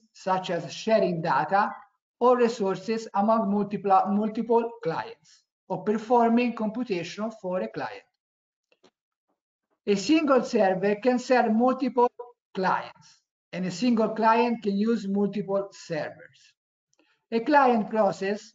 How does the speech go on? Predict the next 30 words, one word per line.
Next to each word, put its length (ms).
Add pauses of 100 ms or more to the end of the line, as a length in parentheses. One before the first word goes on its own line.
(140)
may 300 (140)
run 220 (180)
on 180
the 140
same 420
device 560 (120)
or 180
may 300
connect 460 (180)
over 160
a 160
netwo-, 440
a 60
network 480 (560)
to 80
a 80
server 640
on 140
a 80
different 480
device. 540 (920)
Typical 400
servers 680
are 140
database 640
servers, 560 (600)
file 380
servers, 580 (720)
mail 640
servers, 720